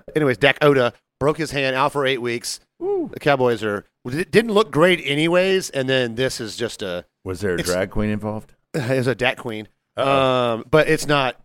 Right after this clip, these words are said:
Speaker 1: it, it, look, it w-, it already wasn't gonna be a good season, and I was like, "Well, it's weird. T-, t-, you kinda just know week one,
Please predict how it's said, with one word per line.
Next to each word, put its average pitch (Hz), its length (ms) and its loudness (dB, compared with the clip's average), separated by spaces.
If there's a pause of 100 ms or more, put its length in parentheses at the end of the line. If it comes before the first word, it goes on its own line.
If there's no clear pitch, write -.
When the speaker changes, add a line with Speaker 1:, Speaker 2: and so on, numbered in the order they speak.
Speaker 1:
it, 143 180 -8
it, - 180 -18
look, 127 180 -2
it - 20 -2
w-, 156 240 -2
it 156 60 0
already 165 220 4
wasn't 151 200 0
gonna 147 160 0
be 139 80 0
a - 20 2
good 147 140 0
season, 147 260 -2
and 127 80 -4
I - 40 -2
was 113 100 -4
like, 101 100 -4
"Well, 98 260 -6 (360)
it's - 120 -10
weird. 160 420 -2
T-, - 120 -12 (300)
t-, 151 180 -14 (100)
you 127 100 -18
kinda 170 260 -2
just 139 160 -2
know 117 200 -2
week 123 280 -6
one, 117 340 -8